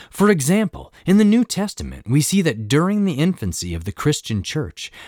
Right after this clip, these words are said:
there were relational problems among groups, and how God provided timely resolutions. Paul clearly points out that we are all equal at the foot of the cross.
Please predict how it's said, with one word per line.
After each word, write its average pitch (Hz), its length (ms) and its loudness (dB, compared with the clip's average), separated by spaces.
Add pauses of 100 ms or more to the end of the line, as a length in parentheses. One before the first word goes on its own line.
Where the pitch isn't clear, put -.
(120)
there 185 140 4
were 202 80 4
relational 175 760 2
problems 71 640 -6
among 139 320 2
groups, 127 540 -4 (220)
and 170 120 4
how 185 160 4
God 175 360 0
provided 147 580 -2
timely 127 580 -2
resolutions. 92 1040 -4 (560)
Paul 254 220 6
clearly 175 400 0
points 143 400 -2
out 113 360 -4
that 107 100 -6
we 151 180 2
are 151 180 0
all 170 400 0
equal 87 440 -4
at 85 100 -10
the - 80 -8
foot 113 300 0
of 117 100 0
the 117 100 -2
cross. - 640 -10